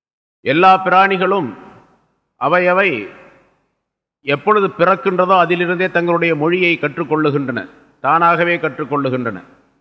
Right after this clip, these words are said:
எந்த வாத்தியாரும் எந்த ஆசிரியரும் தேவையில்லை. ஆனால் மனிதன் தன்னுடைய மொழியை கற்றுக்கொள்வதற்கு ஒரு ஆசிரியர் தேவை. சரி, முதல் மனிதருக்கு யார் ஆசிரியர்?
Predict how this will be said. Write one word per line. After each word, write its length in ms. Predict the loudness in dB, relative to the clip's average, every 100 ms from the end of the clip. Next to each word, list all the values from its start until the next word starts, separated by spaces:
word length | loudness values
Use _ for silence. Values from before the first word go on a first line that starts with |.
| _ _ _
எந்த 280 | -6 0 2
வாத்தியாரும் 680 | 4 2 2 2 2 2 -2
எந்த 220 | 0 2
ஆசிரியரும் 680 | 2 0 -2 -2 -2 -4 -2
தேவையில்லை. 520 | -2 -2 -6 -8 -16 _ _ _ _ _ _ _ _ _ _
ஆனால் 300 | -2 0 2
மனிதன் 480 | 2 2 2 0 0
தன்னுடைய 340 | 0 0 0
மொழியை 380 | 0 0 0 0 -2
கற்றுக்கொள்வதற்கு 720 | -4 -2 -2 0 0 -2 -2
ஒரு 200 | -2 0
ஆசிரியர் 560 | 0 0 -4 -2 -4
தேவை. 320 | -6 -8 -8 -14 _ _ _ _ _ _ _ _ _ _
சரி, 180 | -4 0
முதல் 320 | 2 4 2
மனிதருக்கு 480 | 2 0 2 0 2
யார் 220 | 4 6
ஆசிரியர்? 720 | 4 2 0 0 0 -2 -10